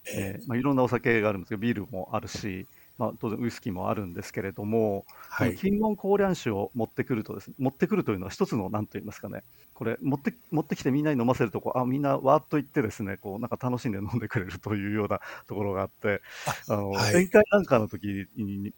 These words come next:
Speaker 1: にもこれ非常に重宝するお酒なんですけどね。
Speaker 2: あの、受けますよね、持っていくと。
Speaker 1: 受けますね。
Speaker 2: そこで。
Speaker 1: はい。
Speaker 2: はい。
Speaker 1: あ、持ってきたよっていうとで、あ、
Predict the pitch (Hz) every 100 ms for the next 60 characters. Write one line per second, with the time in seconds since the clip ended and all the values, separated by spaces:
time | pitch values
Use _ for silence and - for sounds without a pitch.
0 | - 117 117 107 - - 98 107 120 123
1 | 143 117 95 - - - 101 98 95 101
2 | - - - 110 104 101 - - _ -
3 | 131 - 143 - 233 226 220 - 101 95
4 | 101 107 - 95 92 - - 131 143 123
5 | 123 107 95 98 90 _ - 110 95 95
6 | 120 131 226 - 151 147 139 127 101 95
7 | - 143